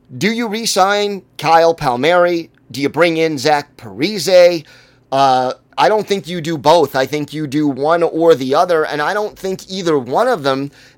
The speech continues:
at this stage in their careers are really good fits on the first line. Then, you know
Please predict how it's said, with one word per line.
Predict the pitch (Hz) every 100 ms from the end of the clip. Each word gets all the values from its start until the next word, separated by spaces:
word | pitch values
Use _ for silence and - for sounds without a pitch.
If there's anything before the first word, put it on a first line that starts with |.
| -
at | 147
this | - 185
stage | - 175 170 139
in | 151
their | 143 135
careers | - 120 117 233 208 139 139 127 - - _ -
are | 175
really | 135 160 175 165
good | 120 156 147
fits | - 143 131 - - -
on | 135 139 139 135 -
the | 117 123
first | - 143 143 - - -
line. | 113 139 156 143 131 127 113 - _ -
Then, | 170 190 - -
you | 165
know | 147 135